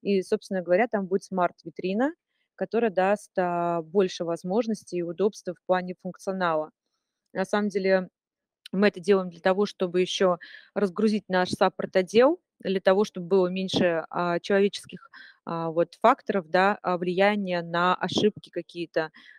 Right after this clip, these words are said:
а, с нашей стороны, чтобы, когда мы расшаривали прилы, а, выдавали постбеки, не было никаких там ошибок, а, в запуске приложений. А,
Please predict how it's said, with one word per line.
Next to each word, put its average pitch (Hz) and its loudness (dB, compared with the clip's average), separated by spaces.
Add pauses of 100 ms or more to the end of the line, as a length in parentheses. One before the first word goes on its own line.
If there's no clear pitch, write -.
а, 165 -4
с - -20
нашей 196 0
стороны, 185 0
чтобы, 175 -4
когда 180 -2
мы 170 -4
расшаривали 175 0
прилы, 208 2 (420)
а, 170 -2
выдавали 185 2
постбеки, 185 0
не 185 -4
было 170 -2
никаких 170 -8
там 160 -4 (440)
ошибок, - 0
а, 160 0 (120)
в 165 2
запуске - -2
приложений. 175 -2 (520)
А, 175 0